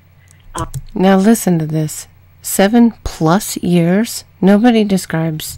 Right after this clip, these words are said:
Speaker 2: their past relationships like that. They say seven years, almost eight years, a little over seven years. She's very evasive about this, number one. Number two, she says they met in nineteen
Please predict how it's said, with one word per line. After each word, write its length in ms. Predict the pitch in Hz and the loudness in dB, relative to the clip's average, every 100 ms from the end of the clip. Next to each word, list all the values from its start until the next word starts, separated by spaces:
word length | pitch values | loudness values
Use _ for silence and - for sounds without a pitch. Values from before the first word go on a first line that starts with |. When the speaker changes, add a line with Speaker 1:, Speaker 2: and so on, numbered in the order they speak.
| - | -8
Speaker 2:
their 220 | 165 165 | -4 -2
past 360 | - 165 160 151 | -2 -6 -6 -8
relationships 680 | 147 160 - 151 - - 156 | -6 -6 -6 -8 -8 -8 -8
like 180 | - | -6
that. 220 | 170 160 - | -6 -6 -6
They 120 | 180 | -6
say 220 | - 170 | -6 -8
seven 460 | - 160 156 170 180 | -8 -12 -8 -6 -2
years, 480 | 185 185 170 - - - - - _ _ _ _ _ _ _ - | 0 0 -2 -6 -20 -20 -20 -20 _ _ _ _ _ _ _ 2
almost 520 | 190 196 196 190 190 | 4 6 4 0 -4
eight 300 | - 185 185 | -6 -4 -4
years, 640 | - 175 175 175 175 - - - - _ | -4 -6 -6 -6 -10 -14 -20 -20 -20 _
a 60 | 165 | -10
little 480 | 160 175 202 196 190 | -8 -4 -2 0 2
over 320 | 185 185 185 | 2 2 -2
seven 480 | - 180 180 180 185 | 0 -2 0 0 0
years. 480 | 185 180 180 170 - - - - | 0 0 -2 -6 -12 -20 -20 -20
She's 340 | - 190 170 - | -10 -6 -8 -10
very 440 | - 175 208 233 226 | -6 0 0 2 0
evasive 520 | 196 196 196 180 175 | 0 -2 -2 -4 -4
about 400 | 175 175 175 - | -4 -4 -4 -4
this, 240 | 175 170 | -6 -4
number 260 | 170 160 165 | -6 -4 -4
one. 300 | 165 165 160 | -4 -4 -4
Number 240 | 165 185 | -6 -6
two, 340 | 185 - 285 269 | -10 -4 -2 -2
she 200 | - 202 | -4 -6
says 240 | - 190 | -4 -4
they 160 | - 180 | -2 -2
met 260 | 180 175 | -2 -4
in 160 | 175 175 | -4 -6
nineteen 580 | 175 170 - 175 175 | -6 -8 -8 -6 -6